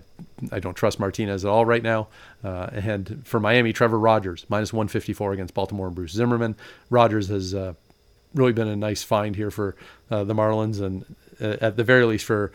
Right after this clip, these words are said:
for fantasy managers, because the man has established that he can miss bats. Uh, and then, uh, at least a noteworthy start today is that San Diego sending Dinelson Lamet, minus one ninety-seven against Milwaukee and Adrian Hauser. This is Lamet's first start of the season. He, he's had an elbow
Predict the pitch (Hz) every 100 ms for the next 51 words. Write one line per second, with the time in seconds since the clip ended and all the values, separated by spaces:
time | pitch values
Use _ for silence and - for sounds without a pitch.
0 | - 120 - 135 127 107 101 98 98 95
1 | 101 113 95 87 - 107 107 107 101 95
2 | - 110 98 - 98 101 101 95 - 104
3 | 95 - - - - - _ 107 98 120
4 | 143 143 131 - - _ 107 104 - 123
5 | 120 123 120 107 110 170 175 165 - 156
6 | 151 135 139 135 113 120 135 120 113 110
7 | 101 123 110 107 120 110 - 104 104 135
8 | 135 _ - _ _ _ 135 135 - 123
9 | 113 110 104 120 107 101 98 104 107 98
10 | 101 98 101 98 98 90 117 123 117 107
11 | 104 101 101 95 - 101 92 107 95 90
12 | 123 110 107 95 92 - - - 110 95
13 | 107 101 113 107 107 104